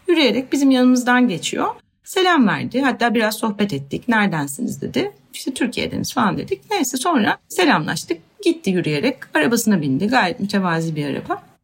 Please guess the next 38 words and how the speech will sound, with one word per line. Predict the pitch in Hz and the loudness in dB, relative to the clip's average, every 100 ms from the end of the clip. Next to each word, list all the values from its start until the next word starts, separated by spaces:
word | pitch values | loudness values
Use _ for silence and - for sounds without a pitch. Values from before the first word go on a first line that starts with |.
| _ | _
Sonra | - 359 302 277 | -2 2 4 4
rehberimiz | 311 - 277 269 254 | 2 2 4 6 4
döndü. | 202 165 226 392 - _ _ _ _ _ | 2 2 0 -2 -6 _ _ _ _ _
"Bu | - | 0
bizim | 262 262 | 4 2
kralımız." | 269 269 262 254 233 165 | 2 4 6 6 4 0
dedi. | 160 262 - _ | 2 2 2 _
<laughs> | _ | _
Biz | 202 175 196 | 0 4 6
böyle | 233 | 6
şok. | 262 - 214 202 - - 180 - - 226 208 | 4 0 2 2 0 -6 -4 -4 -4 -2 2
Yani | 220 247 269 277 - - - _ - | 6 6 6 4 -4 -18 -20 _ 2
ne | 208 | 2
polis | 214 247 247 247 | 4 2 2 0
var, | 262 240 | 2 2
ne | 190 | 0
koruma | - 180 190 220 | -2 0 2 4
var, | 254 269 208 | 4 4 2
ne | 165 | 0
eskort | 180 - 254 262 - | -4 -4 -4 -2 0
var. | 262 - | 0 0
Adamda | 196 226 247 302 | 2 4 4 2
hiç | 330 - | -2 -2
ego | 208 226 | 0 0
yok | 233 226 - | -2 -4 -4
yani. | 160 143 - 196 - - | -2 -2 -4 -6 -10 -2
Öyle | 240 254 330 - _ | 2 4 2 -2 _
ve | 240 381 392 | 2 2 2
bizden | 202 208 254 285 | 2 4 4 4
sonra | 277 277 285 | 2 2 4
olanlar | 285 302 403 277 | 2 2 0 0
daha | 233 240 | 2 2
da | 208 | 2
enteresan. | 165 165 160 170 349 453 - - | 0 -2 -4 -4 -4 -6 -10 -8
İki | 202 226 | 0 2
bin | 220 | 2
sekiz | - 233 - 220 | 2 -2 0 2
yılında | 202 175 196 214 | 0 2 2 2